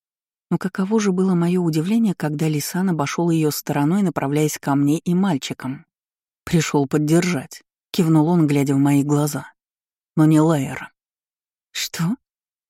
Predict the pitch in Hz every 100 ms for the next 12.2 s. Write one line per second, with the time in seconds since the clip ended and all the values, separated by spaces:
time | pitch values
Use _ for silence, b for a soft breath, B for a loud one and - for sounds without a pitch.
0 | _ - 170 165 180 180 185 185 - 185
1 | 226 208 156 147 151 185 - 147 139 147
2 | 143 - 180 175 170 - - 156 151 156
3 | 175 - 156 151 156 180 - 165 - -
4 | 143 - _ _ _ _ _ _ _ _
5 | _ - 160 147 143 - 170 - 170 -
6 | 160 156 - 147 - 190 - 156 - -
7 | 151 156 151 156 - 180 208 147 135 147
8 | 147 143 - _ _ _ _ _ _ _
9 | _ _ _ 180 180 - 220 214 214 220
10 | 220 185 - 175 185 214 170 143 180 185
11 | 165 147 143 147 151 160 180 190 - 135
12 | - _